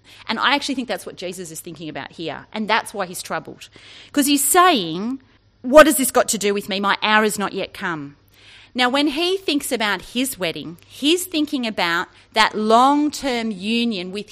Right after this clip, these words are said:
his bride, which is the church. But there's something pretty horrific that he has to do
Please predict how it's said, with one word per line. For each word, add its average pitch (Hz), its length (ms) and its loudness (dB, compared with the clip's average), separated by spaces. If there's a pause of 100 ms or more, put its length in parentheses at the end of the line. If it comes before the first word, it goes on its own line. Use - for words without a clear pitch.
(140)
his 294 300 0
bride, - 580 -6 (420)
which 208 200 -8
is 220 120 -8
the 220 100 -10
church. - 560 -8 (720)
But - 520 2 (100)
there's 247 180 -2
something 285 380 -2
pretty 254 300 -8
horrific 220 480 -8
that 180 120 -12
he 208 140 -8
has 196 240 -12
to 190 100 -12
do 175 480 -8